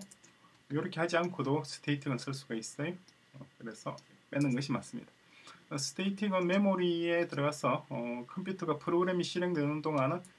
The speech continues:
계속 있는 거예요. 프로그램이 끝날려야지, 어, 사라지는 것이 바로 스태틱입니다. 굉장히 길죠.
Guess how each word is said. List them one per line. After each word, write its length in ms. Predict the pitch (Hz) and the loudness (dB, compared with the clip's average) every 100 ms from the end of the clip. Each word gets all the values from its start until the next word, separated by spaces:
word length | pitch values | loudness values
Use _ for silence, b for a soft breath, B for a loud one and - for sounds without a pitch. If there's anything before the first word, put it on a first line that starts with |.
| _ | _
계속 240 | - - 147 | -2 2 4
있는 180 | 113 | 2
거예요. 180 | 107 - - _ - - - - | -4 -12 -18 _ -20 -20 -16 -2
프로그램이 420 | 160 180 185 175 | 2 4 2 0
끝날려야지, 920 | 180 196 196 180 170 170 202 214 226 B B B B - | 4 4 4 4 4 4 2 0 0 B B B B -12
어, 160 | 113 | -10
사라지는 500 | 135 160 143 139 120 | -4 2 2 2 -2
것이 240 | 110 - 139 | -4 -8 -8
바로 140 | 123 | -6
스태틱입니다. 680 | - - 120 - - 135 - _ _ _ - - _ _ _ B B B B - | -6 -4 -4 -4 -10 -12 -14 _ _ _ -20 -20 _ _ _ B B B B 0
굉장히 320 | 151 156 135 | 2 6 4
길죠. 380 | - 104 143 | 2 -2 -4